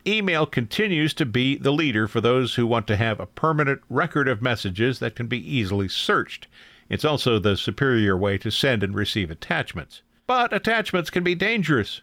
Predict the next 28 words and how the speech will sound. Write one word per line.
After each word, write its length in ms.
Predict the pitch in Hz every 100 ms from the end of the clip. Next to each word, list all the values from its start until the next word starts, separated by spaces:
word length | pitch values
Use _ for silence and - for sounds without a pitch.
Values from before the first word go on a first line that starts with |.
| _
and 120 | -
they're 100 | 202
one 160 | 185 185
of 80 | 127
the 80 | 104
two 240 | - 233
ways 320 | 143 101 104
that 140 | 107 135
email 360 | 165 135 120
is 160 | 107 -
used 360 | 110 135 -
to 180 | 120 117
distribute 680 | 123 135 - 110 95 95 95
malware. 580 | 127 196 175 117 101 80 - - - - -
For 100 | 95
that 220 | 202 180
reason, 420 | 131 101 113 147 -
an 100 | 120
attachment 640 | - 202 220 - 113 113
in 140 | 123
any 440 | 147 208 202 156 -
email 380 | 123 113 104 98
message 480 | 101 98 117 123 -
should 260 | - 226 160
be 140 | 127
considered 600 | - 131 - 160 143 156
potentially 680 | 175 - 160 - 156 160 - -
dangerous. 560 | 190 151 110 98 -